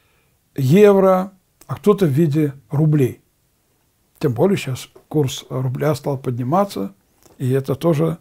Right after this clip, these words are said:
некое искушение для нас. Поэтому очень важно, э, друзья, э, понимать, что идеология современного мира —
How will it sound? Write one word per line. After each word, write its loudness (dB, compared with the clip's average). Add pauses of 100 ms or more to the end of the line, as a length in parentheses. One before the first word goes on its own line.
(260)
некое 0
искушение 0
для -6
нас. -16 (1400)
Поэтому 4
очень 4
важно, 2 (160)
э, -2
друзья, 4 (520)
э, 0
понимать, 2 (200)
что -2 (580)
идеология 6
современного 2
мира — 2